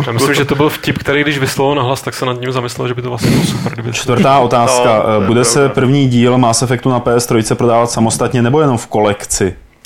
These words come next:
Speaker 3: Zatím to nevypadá, že by se prodával samostatně.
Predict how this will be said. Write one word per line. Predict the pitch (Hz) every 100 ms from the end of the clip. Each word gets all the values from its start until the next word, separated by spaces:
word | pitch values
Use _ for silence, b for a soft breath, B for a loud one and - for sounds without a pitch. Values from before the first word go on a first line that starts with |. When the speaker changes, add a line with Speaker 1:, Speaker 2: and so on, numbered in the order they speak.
| 117
Speaker 3:
Zatím | 120 117 135
to | 92 127
nevypadá, | 117 117 117 117
že | 113
by | 107
se | -
prodával | 101 98 101 101
samostatně. | - - - - -